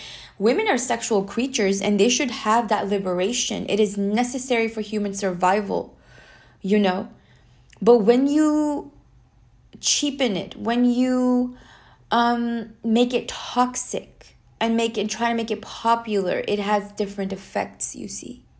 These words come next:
And, you know, another thing is that this culture does not, like, it makes you feel that as long as you're pretty and you have a vagina, you don't have to do anything. You don't have to have any talent, any moral code, any intellectual,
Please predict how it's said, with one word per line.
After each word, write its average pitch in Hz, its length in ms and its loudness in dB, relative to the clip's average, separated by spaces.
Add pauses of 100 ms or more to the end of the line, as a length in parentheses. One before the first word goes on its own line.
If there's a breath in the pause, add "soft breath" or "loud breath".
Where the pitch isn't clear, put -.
(920 soft breath)
And, 311 180 6
you 349 100 6
know, 392 160 4
another 294 420 4
thing 311 260 -2
is 254 260 2
that 233 220 0
this 262 220 -2
culture 240 540 -4
does 247 260 -2
not, 220 560 0 (300 loud breath)
like, 247 240 4
it 277 120 0
makes 233 460 2
you 262 160 0
feel 233 500 2
that 233 200 4
as 208 160 2
long 214 240 0
as 233 160 0
you're 208 100 4
pretty 220 500 -2
and 220 120 0
you 214 100 0
have 214 160 0
a 214 80 -2
vagina, 190 600 0
you 202 160 2
don't 220 140 2
have 226 180 -2
to 214 100 -4
do 196 180 -2
anything. 196 480 -2
You 208 120 0
don't 240 100 0
have 240 180 0
to 233 60 -6
have 226 160 0
any 196 180 -2
talent, 240 600 0 (420 loud breath)
any 226 300 4
moral 196 420 4
code, 262 580 2 (440 loud breath)
any 247 280 6
intellectual, 214 1160 2